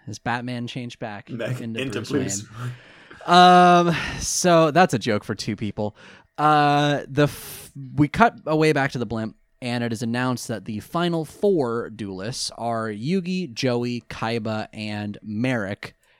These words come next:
Speaker 1: and the duels will resume tomorrow when they land somewhere.
Speaker 2: At the new dueling site.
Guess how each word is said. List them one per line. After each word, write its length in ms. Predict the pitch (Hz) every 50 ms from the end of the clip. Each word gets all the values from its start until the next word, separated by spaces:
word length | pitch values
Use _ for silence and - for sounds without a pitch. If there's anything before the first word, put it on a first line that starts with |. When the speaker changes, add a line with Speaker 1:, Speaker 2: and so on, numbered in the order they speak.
| _
Speaker 1:
and 120 | 117 110 113
the 60 | 113
duels 400 | 107 113 139 151 160 165 156 143
will 80 | 139 131
resume 500 | 127 123 120 107 123 139 135 127 127 120
tomorrow 840 | - - 123 117 127 156 196 220 208 160 135 123 120 120 120 120
when 280 | 107 82 110 110 107 107
they 140 | 107 107 104
land 720 | 104 107 113 117 120 117 117 113 113 110 110 110 104 - - _ _ _ _ _ _ _ _ _ _ _ _ _ _ _ _ _ _ -
somewhere. 500 | - - 101 92 90 - - - - _ _ _ _ _ _ -
Speaker 2:
At 160 | 139 139 -
the 80 | - 104
new 280 | 98 127 170 175 180
dueling 480 | - - 143 139 127 113 104 95 98 95
site. 360 | - - 98 82 78 80 -